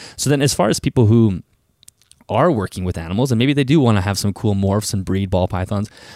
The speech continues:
what are some things that we can, like, w-, maybe we'll end on some more of, like, a positive note. Like, what are, what are some things that these people can do? Like, right off the top of my head, I think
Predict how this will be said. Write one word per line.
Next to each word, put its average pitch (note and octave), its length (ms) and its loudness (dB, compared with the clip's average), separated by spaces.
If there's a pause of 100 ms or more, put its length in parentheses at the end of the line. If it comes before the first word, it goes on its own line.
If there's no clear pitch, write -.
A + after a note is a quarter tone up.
what B2+ 160 2
are F#3+ 60 2
some D3+ 220 0
things C#3+ 300 0
that A2+ 100 2
we A2+ 80 2
can, A2 320 0
like, G2 160 -2
w-, A2+ 340 -8
maybe C3+ 140 0
we'll C3 160 2
end A#2 180 4
on G#2 60 2
some G2+ 160 0
more G#2+ 140 2
of, G2 60 -2
like, F#2+ 180 -2
a - 40 -8
positive G#2 460 -2
note. A2+ 180 2
Like, F#2 140 -6
what B2 140 2
are, - 40 -6 (300)
what C3+ 100 2
are D3+ 40 0
some C3 140 0
things A#2+ 140 2
that F#2 160 0
these B2 180 2
people G#2+ 220 -4
can F#2 160 -6
do? A2+ 140 4
Like, F#2+ 180 -2
right B2 140 4
off C3+ 80 0
the - 80 -8
top A2+ 160 2
of - 20 -4
my G2 120 0
head, G2 180 0
I F#2+ 80 0
think G2 300 -4